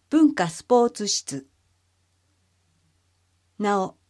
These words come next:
施設の概要など詳しくは問い合わせてください。応募。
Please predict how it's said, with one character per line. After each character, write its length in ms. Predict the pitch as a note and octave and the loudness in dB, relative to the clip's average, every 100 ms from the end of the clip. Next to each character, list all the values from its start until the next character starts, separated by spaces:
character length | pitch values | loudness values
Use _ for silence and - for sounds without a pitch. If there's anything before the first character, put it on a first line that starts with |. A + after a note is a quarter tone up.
| _ | _
施 220 | - - D#4 | -12 -6 0
設 280 | D#4 D4+ | 0 0
の 160 | F#3+ F3 | -2 0
概 260 | F3+ F#3 G#3+ | 2 2 2
要 200 | G3 G3+ | 2 0
な 160 | G#3 | -2
ど 280 | F3 C#3+ - _ _ | -2 -6 -8 _ _
詳 220 | A#3 C4 | 2 2
し 160 | D4+ - | 2 -4
く 100 | G#3+ | -2
は 240 | F3 E3 - | 0 -2 -2
問 200 | F#3+ A3 | -2 2
い 60 | A3+ | 2
合 80 | |
わ 80 | A3 | 2
せ 160 | A3 E3+ | -2 -6
て 120 | D#3 | -6
く 100 | D3+ | -6
だ 120 | D3+ | -8
さ 200 | D3+ D#3+ | -8 -10
い。 120 | C#3+ _ _ _ _ _ _ _ _ _ _ _ _ _ _ _ _ _ _ _ _ _ - | -10 _ _ _ _ _ _ _ _ _ _ _ _ _ _ _ _ _ _ _ _ _ -2
応 260 | A3 D4 D4 | 4 6 4
募。 280 | C4 A3+ | 0 -4